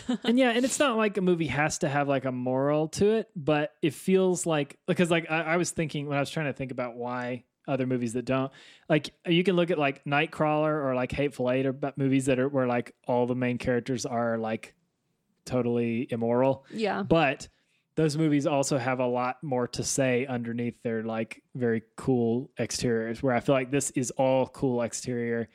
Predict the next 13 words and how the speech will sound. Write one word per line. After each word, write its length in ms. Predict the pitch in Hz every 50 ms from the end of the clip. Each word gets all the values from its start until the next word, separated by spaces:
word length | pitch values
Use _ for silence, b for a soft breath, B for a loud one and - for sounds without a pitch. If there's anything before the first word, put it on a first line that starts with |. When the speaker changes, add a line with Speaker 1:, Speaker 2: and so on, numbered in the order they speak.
| b b b b b b b b b -
Speaker 2:
and 120 | 131 120
there's 240 | 120 120 110 101 -
really, 320 | 127 135 127 120 117 127 135 -
it 80 | - 135
doesn't 200 | 135 131 123 127
really 140 | 127 123 117
have 140 | 120 117 113
anything 260 | 113 113 110 113 107
to 80 | 107
say 360 | - - 127 113 110 123 139 135 143
at 100 | 131 117
all. 160 | 113 113 113
Speaker 1:
Yeah. 300 | 208 196 190 180 185 202